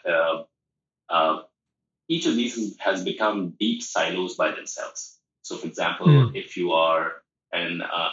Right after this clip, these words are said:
Speaker 1: economics person, uh, then you might believe that carbon tax will solve all problems. That's it. There's nothing else that needs to be done.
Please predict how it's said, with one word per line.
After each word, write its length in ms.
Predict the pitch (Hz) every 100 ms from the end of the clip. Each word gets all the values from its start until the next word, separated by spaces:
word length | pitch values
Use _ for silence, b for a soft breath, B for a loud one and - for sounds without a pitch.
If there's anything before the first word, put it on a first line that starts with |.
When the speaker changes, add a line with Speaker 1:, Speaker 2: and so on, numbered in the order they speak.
| 87
Speaker 1:
economics 520 | 90 90 87 - -
person, 360 | - - - - _ _ _ -
uh, 320 | - 76 73 - -
then 320 | 95 95 90
you 180 | 104 98
might 280 | 98 98 85
believe 500 | 87 90 98 95 85
that 460 | 85 82 - 80 - _ _ _ _ -
carbon 340 | 92 101 107 92
tax 280 | 82 - -
will 120 | 78
solve 380 | - 87 85 78
all 220 | 73 -
problems. 460 | - - _ - -
That's 180 | -
it. 180 | - - -
There's 120 | -
nothing 260 | 85 95
else 160 | 85 -
that 140 | 80
needs 180 | _ -
to 60 | 87
be 40 | 87
done. 220 | 82